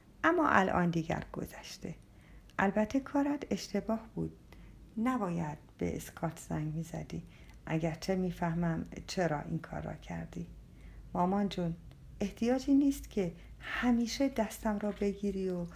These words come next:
مواظبم باشی. بچهٔ ناقص توی دستگاه دیگر بزرگ شده. اینقدر دست و بالم را نبند، بگذار روی پای خودم بایستم.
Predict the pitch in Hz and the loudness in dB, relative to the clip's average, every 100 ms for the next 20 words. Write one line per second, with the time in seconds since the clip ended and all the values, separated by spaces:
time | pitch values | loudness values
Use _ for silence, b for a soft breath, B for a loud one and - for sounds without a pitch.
0 | B B - 170 160 165 160 170 160 160 | B B -2 2 2 2 0 0 -2 -4
1 | - - - - - - - - - B | -10 -8 -8 -8 -12 -14 -20 -20 -20 B
2 | B B - 165 170 196 202 208 202 - | B B -2 -2 2 2 2 2 0 0
3 | 208 - 208 - 202 202 196 196 - - | -2 0 -2 2 0 2 0 -2 -6 -4
4 | 226 226 240 240 202 185 190 190 190 185 | -4 -2 -4 -4 -2 -2 -2 -2 -4 -2
5 | 175 170 214 - - - - - - - | -2 -2 -4 -4 -10 -10 -10 -14 -16 -20
6 | - - B B B B 320 339 330 330 | -20 -20 B B B B -2 2 2 2
7 | 277 254 247 247 262 277 269 262 254 247 | 0 0 0 0 2 0 2 2 2 0
8 | 247 208 165 160 170 - 240 214 196 185 | 0 -2 -2 -4 -2 0 2 2 0 -2
9 | 170 165 165 156 151 - 175 156 151 - | 0 -2 -2 -4 -6 -4 -4 -4 -4 -6
10 | - 156 - 175 | -6 -8 -8 -8